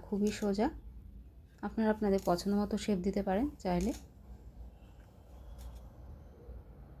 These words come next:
কেটে নিয়েছি, দেখুন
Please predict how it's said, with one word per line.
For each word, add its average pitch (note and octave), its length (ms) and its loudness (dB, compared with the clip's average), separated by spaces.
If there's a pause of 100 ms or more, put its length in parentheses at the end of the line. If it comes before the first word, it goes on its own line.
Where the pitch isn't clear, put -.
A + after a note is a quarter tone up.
(1200)
কেটে G3 280 4
নিয়েছি, F#3+ 380 6 (720)
দেখুন F#3+ 240 4